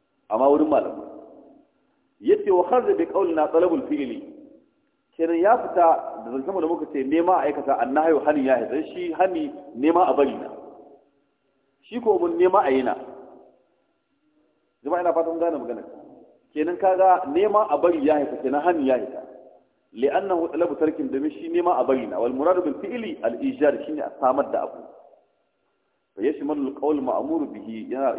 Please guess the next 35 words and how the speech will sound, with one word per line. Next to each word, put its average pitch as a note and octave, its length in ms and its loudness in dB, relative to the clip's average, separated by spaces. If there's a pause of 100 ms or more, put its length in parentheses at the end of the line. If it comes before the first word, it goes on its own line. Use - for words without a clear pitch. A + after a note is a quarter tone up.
(120)
sai D#3 100 -4
ya D3 60 -2
kunshi, C#3 440 -8 (240)
sai D3+ 300 -4
ya C#3+ 140 4
kunshi B2+ 520 -8 (560)
zancen A#2+ 440 -4
da - 80 -2
aka C3 180 -4
yi B2+ 60 -4
umarni G#2+ 340 -8
da F2+ 60 -14
shi. - 200 -20 (2000)
Sai F#4 220 4
ce G3+ 80 -2
wa E3+ 240 4
kharaja A3 260 4
bi E3 100 -2
qawlina D#3 540 0
ala C#3+ 240 2
wajhi E3+ 180 4
al D3 160 -4
istila'i. B2 520 -6 (880)
Sannan F#3+ 260 -2
ya F#3 220 6
fita C#3 240 2 (1900)
da A2 80 -12
zancen C#3+ 300 -2
mu F#3+ 80 -2
da D#3 80 0
muka E3 220 -4 (100)
ce C#3+ 80 -6
ala C#3 280 2
wajhi E3+ 200 0
al - 60 -6